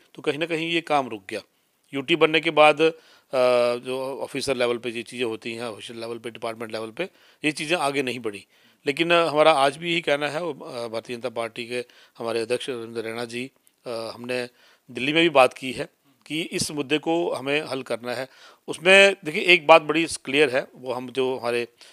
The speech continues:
अ, भाई हमारे वो हैं डेली वेजर्स, उनसे ही बात करते हैं। कहीं ना कहीं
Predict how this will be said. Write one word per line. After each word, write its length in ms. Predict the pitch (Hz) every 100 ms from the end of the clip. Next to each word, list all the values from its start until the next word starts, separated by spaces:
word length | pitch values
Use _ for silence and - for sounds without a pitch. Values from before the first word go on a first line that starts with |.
| _ 123
अ, 40 | 117 113
भाई 280 | 107 120 120
हमारे 300 | 117 117 123
वो 220 | 123 113
हैं 400 | 117 120 117 - 165 120
डेली 180 | 120 131
वेजर्स, 300 | 120 113 - _ -
उनसे 180 | 175 202
ही 40 |
बात 220 | 202 151 -
करते 200 | 123 113
हैं। 80 | -
कहीं 140 | 165
ना 100 | 196
कहीं 300 | 202 190